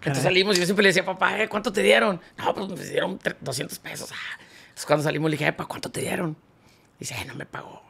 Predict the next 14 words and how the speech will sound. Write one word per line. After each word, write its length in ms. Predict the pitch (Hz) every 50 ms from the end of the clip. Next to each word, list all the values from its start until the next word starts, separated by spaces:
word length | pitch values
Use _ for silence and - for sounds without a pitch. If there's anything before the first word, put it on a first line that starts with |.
| -
chato". 300 | - - 139 - - 135 139
A 40 | 143
mí 120 | 139 147
mi 100 | 143 147
jefe 220 | 139 - 143 - 160
me 100 | 147 135
decía 160 | 120 - 131
chato. 260 | 123 - 135 - - 110 - _
Me 60 | -
decía, 140 | 131 120 139
"No 80 | -
me 120 | - - -
pagó, 260 | - - - - -
chatito". 420 | - 147 - - - - 151 143